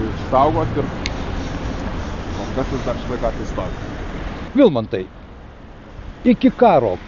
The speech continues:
Speaker 2: kiek maždaug pastatų, kurie priklausė žydų bendruomeniai, buvo Alytuje? Na, bent jau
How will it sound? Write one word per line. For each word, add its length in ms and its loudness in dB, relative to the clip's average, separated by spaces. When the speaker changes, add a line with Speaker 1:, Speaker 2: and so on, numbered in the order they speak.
Speaker 2:
kiek 260 8
maždaug 800 4
pastatų, 640 4
kurie 240 6
priklausė 540 4
žydų 380 4
bendruomeniai, 580 6
buvo 320 6
Alytuje? 480 8
Na, 160 6
bent 240 4
jau 140 8